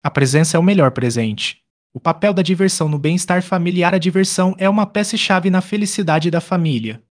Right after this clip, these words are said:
Ela, benefícios da diversão, fortalece laços, exemplos, momentos juntos criam memórias. Benefícios da diversão, reduz o estresse, exemplos, rir alivia a tensão do dia a dia. Benefícios da diversão, estimula a criatividade, exemplos,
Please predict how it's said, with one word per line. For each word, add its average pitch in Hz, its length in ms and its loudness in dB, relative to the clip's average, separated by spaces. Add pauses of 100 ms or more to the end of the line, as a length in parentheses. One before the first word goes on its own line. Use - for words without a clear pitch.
(200)
Ela, 151 400 0
benefícios 185 520 2
da 165 80 4
diversão, 156 560 0 (160)
fortalece 190 580 2
laços, 160 380 4
exemplos, 156 640 0
momentos 147 400 2
juntos 175 480 2
criam 180 260 4
memórias. 127 800 0 (320)
Benefícios 170 480 2
da 151 80 2
diversão, 143 600 2 (120)
reduz 190 320 4
o 214 40 4
estresse, 190 480 2
exemplos, 170 640 2
rir 202 200 2
alivia 175 340 4
a 185 60 2
tensão 180 340 2
do 151 80 4
dia 160 220 2
a 165 60 4
dia. 127 440 0 (260)
Benefícios 196 540 2
da 147 100 2
diversão, 143 600 0 (120)
estimula 180 440 2
a 170 40 2
criatividade, 180 640 0
exemplos, 147 640 0